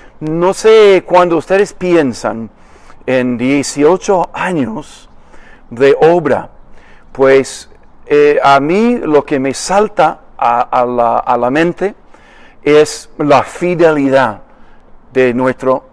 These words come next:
Dios. Pienso en todo lo que haya, haya pasado, todo lo que ha transcurrido, pues lo bueno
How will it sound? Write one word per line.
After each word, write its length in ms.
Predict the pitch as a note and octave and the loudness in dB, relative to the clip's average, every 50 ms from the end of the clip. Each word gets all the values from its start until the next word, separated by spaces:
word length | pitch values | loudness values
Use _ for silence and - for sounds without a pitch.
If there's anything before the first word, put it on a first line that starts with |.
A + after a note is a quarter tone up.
| _ G2+ | _ -12
Dios. 460 | - A#2+ A#2+ A2+ G#2+ - - - - _ _ _ - _ - _ _ _ _ - _ - - - - - | -6 -4 -4 -4 -4 -8 -20 -20 -20 _ _ _ -20 _ -20 _ _ _ _ -20 _ -20 -20 -20 -20 -14
Pienso 680 | - E3+ F#3 G3+ A3+ A#3+ A#3 - - G#3+ G3 F3 - - - - _ _ - | -6 -2 0 0 0 0 -2 -4 -6 -4 -4 -4 -4 -6 -18 -20 _ _ -8
en 220 | - C#3 C3 C3 | -6 -6 -6 -6
todo 800 | - - - - F3+ G3 G3+ A3 A3+ A#3 A3 E3 C#3 B2 A#2 A#2+ - - - - - - | -10 -16 -10 -2 0 2 4 4 4 4 4 4 2 0 0 -4 -12 -20 -20 -20 -18 -10
lo 160 | D#3 C#3+ C#3 C#3 | -4 -4 -4 0
que 80 | - D3 | 2 2
haya, 180 | D#3 F3+ F3+ - - - | 2 2 0 -2 -8 -4
haya 160 | D3+ E3 - | -4 -4 -4
pasado, 600 | - C#3 B2+ - - C#3 C#3 C3+ A#2+ - - - _ _ _ _ _ - - - - - - - - - _ _ | -4 -6 -6 -2 0 2 2 2 0 -2 -6 -14 _ _ _ _ _ -20 -20 -20 -20 -20 -20 -20 -20 -20 _ _
todo 460 | - G#3 G#3+ A#3 C4 C#4+ C#4+ C#4 A#3 | 2 4 6 6 6 6 6 4 4
lo 240 | F#3 E3+ E3 D#3 - | 4 4 2 2 0
que 180 | - E3 E3+ | -2 0 0
ha 240 | F3 F#3+ G3 F#3 - - | 2 2 0 -2 -4 -8
transcurrido, 1080 | - F3 F#3 F#3 F#3+ F3+ - - - - D#3+ D#3 D#3 D3 D#3 D#3 E3 D3 C3+ A#2 G2+ - _ - - - _ _ - - - - - - - - - | -6 -4 -2 -2 -2 -4 -8 -12 -6 0 2 2 2 2 0 -4 -4 -4 -4 -6 -6 -10 _ -20 -20 -20 _ _ -20 -20 -20 -20 -20 -20 -20 -20 -14
pues 580 | - D3+ E3 E3+ E3+ E3+ E3 - - - - - - _ _ - - | -2 0 4 4 4 4 2 0 -4 -12 -14 -18 -20 _ _ -16 -8
lo 280 | D#3+ D#3+ D#3 E3+ F3 | -6 0 2 2 2
bueno 600 | D#3+ D#3 F3 F#3+ G#3 G#3 G#3+ A3+ A#3 A3 B3 C4 | 2 0 0 0 2 2 2 2 0 0 -2 -4